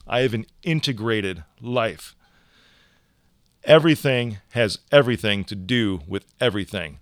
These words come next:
Did you like the three E's? <laughs> Let it all spill over. Let it look like a jumbled mess on a piece of paper. And for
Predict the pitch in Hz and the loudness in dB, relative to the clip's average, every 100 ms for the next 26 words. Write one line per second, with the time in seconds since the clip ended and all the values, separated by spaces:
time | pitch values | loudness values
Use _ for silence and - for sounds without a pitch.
0 | _ 92 110 123 131 117 - 127 127 120 | _ -8 0 0 0 -4 -8 -4 -2 0
1 | 127 143 131 - _ - - _ _ _ | -2 -2 -6 -8 _ -20 -20 _ _ _
2 | _ _ _ _ _ _ - 107 147 185 | _ _ _ _ _ _ -6 4 6 6
3 | 180 131 - 139 139 135 - - - 143 | 2 -8 4 6 6 4 0 -2 2 4
4 | 135 127 98 78 - - _ 110 143 180 | 6 4 0 -6 -12 -20 _ 2 4 4
5 | 156 156 151 139 117 101 101 117 160 165 | 2 0 2 2 0 -4 -2 0 2 2
6 | 139 107 104 - - _ _ _ _ _ | 2 0 0 0 -2 _ _ _ _ _
7 | _ - 135 123 139 143 165 - 123 113 | _ 2 4 2 -2 -2 -2 -2 -2 0
8 | 117 123 131 123 - 127 117 110 | 0 0 0 -2 -2 -2 0 -2